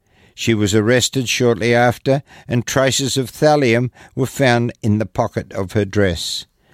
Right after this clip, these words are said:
The bodies of Angelina Thomas and Mary Ann Mickelson were exhumed and found to contain thallium. Caroline Grills was charged with four murders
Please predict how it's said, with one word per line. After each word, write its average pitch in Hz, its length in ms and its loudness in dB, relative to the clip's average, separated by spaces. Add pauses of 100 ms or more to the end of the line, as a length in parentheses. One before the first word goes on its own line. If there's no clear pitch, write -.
(380)
The 98 40 2
bodies 113 580 0
of 90 180 -4
Angelina 110 680 0
Thomas 131 500 0
and 87 260 -4 (140)
Mary 120 460 0
Ann 120 320 0
Mickelson 135 580 0 (260)
were 127 140 4
exhumed 131 680 2 (180)
and 131 220 0
found 127 480 0
to 123 80 -4
contain 113 640 0
thallium. 90 640 -2 (640)
Caroline 117 560 2
Grills 131 420 2
was 98 200 -8
charged 131 480 -2
with 98 120 -4
four 160 540 4
murders 123 580 0